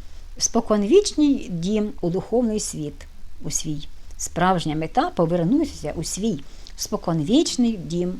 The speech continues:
у духовний світ до Бога. Аби це стало можливим, нам треба відродити в серці вміння бути щасливими щастям інших. І передусім щастя Бога, нашого Творця,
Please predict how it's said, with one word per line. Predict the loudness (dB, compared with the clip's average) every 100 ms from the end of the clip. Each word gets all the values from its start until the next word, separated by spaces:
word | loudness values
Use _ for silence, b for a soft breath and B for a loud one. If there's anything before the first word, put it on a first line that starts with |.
| -4
у |
духовний | -4 -4 0 2 4
світ | 2 0 -2 2
до | 2
Бога. | 2 0 -2 -6 B B
Аби | B 6 6
це | 4
стало | 2 4 6 6
можливим, | 4 2 4 4 4 2
нам | 0 0
треба | 0 2 0
відродити | 0 -2 -2 -2 0 2 0 -2 -6 -6
в |
серці | -2 0 0 -4 -4
вміння | 0 2 2 4 2
бути | 2 0 -2
щасливими | -2 -2 0 2 2 0 -4 -10 b b
щастям | -8 -4 0 -2 -2 -4 -4
інших. | -4 -4 -4 -10 -12 -14 -16 -14 -16 -16 -16 -14 -14 -14 -16 -18 -16 -16 -8 0
І |
передусім | 6 8 8 8 6 8 6 6 -6
щастя | -4 4 4 4 0
Бога, | 4 6 6 4
нашого | 2 0 2 2
Творця, | 2 0 0 -2 -2